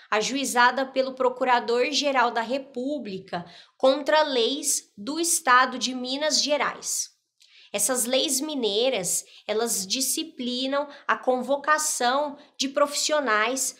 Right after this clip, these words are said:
para exercer funções de magistério nas unidades de ensino de educação básica e também superior dos órgãos, das autarquias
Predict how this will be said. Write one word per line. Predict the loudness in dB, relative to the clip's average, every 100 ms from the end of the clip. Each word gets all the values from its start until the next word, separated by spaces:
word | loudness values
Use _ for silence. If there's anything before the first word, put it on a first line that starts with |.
| _
para | 2 4 4
exercer | 2 0 -2 -2 0 0 0 0 -2
funções | -6 -6 -4 -2 -2 -4 -4
de | -2 -4
magistério | 0 2 2 0 -2 -2 -2 0 2 2 -2 -6 -12 -20 -8
nas | 0 0 0
unidades | -4 -2 2 2 2 -2 -2
de | -4 -4
ensino | -4 -2 -2 -4 -4 0
de | 0
educação | 0 -4 -2 -2 -2 -2 0
básica | 4 6 6 2 -4 -8
e |
também | -4 -2 0 -2 0
superior | 0 0 -4 -4 -4 0 2 4 2 -2 -18 -20 -10
dos | -2 0 2
órgãos, | 4 6 4 0 -2 -2
das | 2 2 4
autarquias | 2 2 2 0 -4 -8 -4 -2 -2 -2